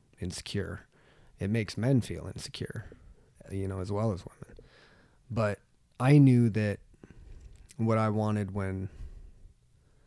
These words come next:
I, I failed in marriage the first time, what I wanted to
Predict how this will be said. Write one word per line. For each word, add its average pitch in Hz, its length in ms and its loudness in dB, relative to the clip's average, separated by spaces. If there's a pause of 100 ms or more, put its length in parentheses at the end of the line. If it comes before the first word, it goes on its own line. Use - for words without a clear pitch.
(600)
I, 98 240 -2 (100)
I 98 120 -2
failed 113 380 0
in 104 140 0
marriage 101 300 -2
the 104 160 -10
first - 320 -6
time, - 280 -10 (1000)
what 107 180 0
I 104 60 2
wanted 98 440 -2
to 98 380 -6